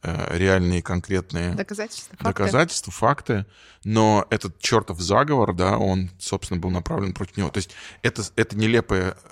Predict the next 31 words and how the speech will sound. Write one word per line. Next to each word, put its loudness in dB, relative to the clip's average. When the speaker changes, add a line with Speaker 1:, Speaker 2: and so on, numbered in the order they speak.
Speaker 1:
в -20
каком-то 0
смысле, -6
да, -4
нелепая 0
смерть, -4
она 2
еще -2
больше 2
усилила, 2
э, -2
веру 4
этих -6
лю-, -6
людей, 2
которые 0
сидят -4
на -6
форумах. -4
Причем -6
не -4
только -2
в 0
Америке, -4
потому -14
что -10
в -2
России -4
тоже -4
достаточно -4
много. 2